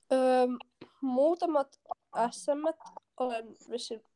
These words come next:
mun mielestä voittanut, ainakin yhdet. <laughs> En ole ihan varma. Ja sitten,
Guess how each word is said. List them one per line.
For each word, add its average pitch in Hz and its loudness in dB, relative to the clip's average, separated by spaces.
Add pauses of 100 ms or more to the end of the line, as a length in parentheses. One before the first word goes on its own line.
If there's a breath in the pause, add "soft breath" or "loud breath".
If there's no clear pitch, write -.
(280)
mun 214 -4
mielestä 214 -4
voittanut, 269 2 (440 loud breath)
ainakin 254 2
yhdet. 214 -2 (560)
<laughs> 427 6
En 320 4
ole 339 6
ihan 339 6
varma. 339 0 (560 loud breath)
Ja 240 0
sitten, 262 -6